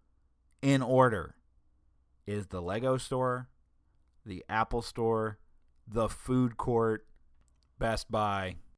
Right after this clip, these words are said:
and on occasion, Hot Topic, because they carry lots of Funko Pops. Like, there's nothing in Hot Topic that really appeals to me, but sometimes you'll find Star Wars or Funko Pop stuff in there.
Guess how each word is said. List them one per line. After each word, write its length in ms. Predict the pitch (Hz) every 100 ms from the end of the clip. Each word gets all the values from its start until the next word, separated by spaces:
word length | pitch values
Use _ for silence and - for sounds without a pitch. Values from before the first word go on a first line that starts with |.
| _
and 580 | 113 117 117 113 110 110 - - - _ _ - _ _ _ -
on 200 | 120 117
occasion, 760 | - 123 113 98 98 92 90 - _ _ _ _ _ _ _ _ _ _ _ _ _ _ _ _ _ _ _ _ -
Hot 260 | 110 87
Topic, 560 | - 92 87 82 - - - - - - _ _ _ _ -
because 280 | 98 95
they 100 | 90
carry 300 | 87 92 85
lots 240 | 82 76 -
of 80 | -
Funko 320 | 82 73 73
Pops. 360 | 78 67 - - -
Like, 160 | - -
there's 180 | 107 131
nothing 320 | 143 139 123
in 80 | 113
Hot 240 | 107 -
Topic 360 | 123 110 131 -
that 120 | 101
really 240 | 104 95
appeals 440 | 87 - 107 95 -
to 60 |
me, 140 | 85 87
but 220 | 82 -
sometimes 360 | 104 101 87
you'll 100 | 82
find 200 | 82 82
Star 320 | - 87 - 64
Wars 340 | 62 50 - - - - - _ _
or 140 | 113 110
Funko 320 | 123 107 92
Pop 240 | 95 82
stuff 260 | - 76 -
in 60 |
there. 240 | 65 60